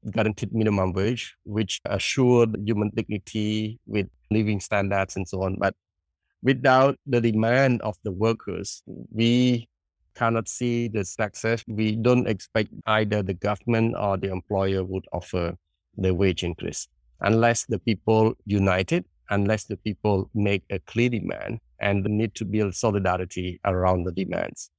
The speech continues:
including the migrant workers. We estimate around three million Cambodian people working abroad at the moment, but they are forgotten, people being exploited by both recruitment, uh, company inside the country, also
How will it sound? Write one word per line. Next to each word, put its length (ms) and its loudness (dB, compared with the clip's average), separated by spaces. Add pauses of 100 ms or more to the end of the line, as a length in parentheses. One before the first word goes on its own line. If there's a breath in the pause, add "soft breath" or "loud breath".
(300)
including 460 -2
the 80 -2
migrant 400 0
workers. 500 -4
We 400 0
estimate 480 0
around 680 0 (360)
three 280 2
million 360 0
Cambodian 500 -2
people 360 -2
working 340 -2
abroad 360 0
at 120 -2
the 60 -8
moment, 480 -6
but 260 2 (220)
they 280 4
are 100 4
forgotten, 800 -2 (220)
people 560 0 (100)
being 320 4
exploited 720 0
by 300 2
both 340 2
recruitment, 720 -2 (100)
uh, 280 -2
company 580 -2
inside 360 -4
the 60 -10
country, 460 -2
also 540 0